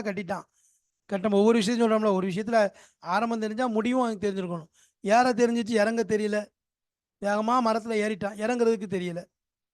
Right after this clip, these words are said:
அப்போ ஒவ்வொரு விஷயத்துலயும், ஒரு விஷயத்துல காலை விட்டான்னு சொன்னா, அதுல இருந்து தண்ணியில குதிக்க தெரிஞ்சா தப்பிக்க தெரியணும். அப்ப அந்த மாதிரி ஒருத்தன் முடிச்சு போடுறான்னு சொன்னா, போட்டுட்டு அதுக்கப்புறம் அவுக்கிறதுக்காக வேண்டி மண்டைய உடைச்சு கொண்டு கிடக்க கூடாது.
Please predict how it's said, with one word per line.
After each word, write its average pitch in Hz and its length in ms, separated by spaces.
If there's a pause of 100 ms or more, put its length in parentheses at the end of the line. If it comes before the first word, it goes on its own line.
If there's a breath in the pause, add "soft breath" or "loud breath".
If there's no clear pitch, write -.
(160)
அப்போ 175 120
ஒவ்வொரு 240 260
விஷயத்துலயும், 247 600 (460 soft breath)
ஒரு 196 140
விஷயத்துல 233 360
காலை 226 240
விட்டான்னு 208 320
சொன்னா, 226 180
அதுல 220 140
இருந்து 226 200
தண்ணியில 233 260
குதிக்க 240 260
தெரிஞ்சா 233 260
தப்பிக்க 226 320
தெரியணும். 196 360 (1400)
அப்ப 180 120
அந்த 202 140
மாதிரி 277 180
ஒருத்தன் 220 260
முடிச்சு 254 280
போடுறான்னு 220 460
சொன்னா, 196 200
போட்டுட்டு 233 360
அதுக்கப்புறம் 220 340
அவுக்கிறதுக்காக 226 480
வேண்டி 226 160
மண்டைய 202 280 (460 soft breath)
உடைச்சு 214 260
கொண்டு 247 200
கிடக்க 202 260
கூடாது. 170 300